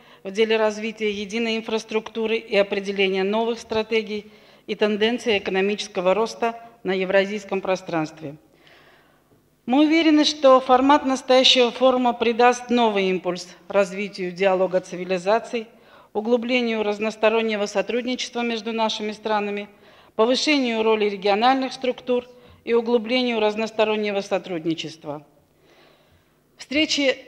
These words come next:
в данном формате, конечно, являются также подходящей площадкой для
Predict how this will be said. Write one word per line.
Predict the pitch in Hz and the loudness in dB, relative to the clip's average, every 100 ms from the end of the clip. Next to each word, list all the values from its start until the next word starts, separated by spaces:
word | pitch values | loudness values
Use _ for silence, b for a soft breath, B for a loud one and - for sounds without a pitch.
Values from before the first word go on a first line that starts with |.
| - | -8
в | 202 | 0
данном | 214 233 226 226 | 4 4 4 0
формате, | 226 220 220 214 214 208 - | 2 4 4 2 0 -8 -4
конечно, | 226 262 277 254 | 0 2 0 0
являются | 240 247 240 254 240 254 | 2 2 4 4 4 2
также | 247 233 202 220 | 2 2 2 -4
подходящей | 226 220 226 214 254 - | -2 0 0 4 4 2
площадкой | 233 220 220 254 233 233 | 0 0 2 2 2 -2
для | 208 214 214 214 | -4 2 4 4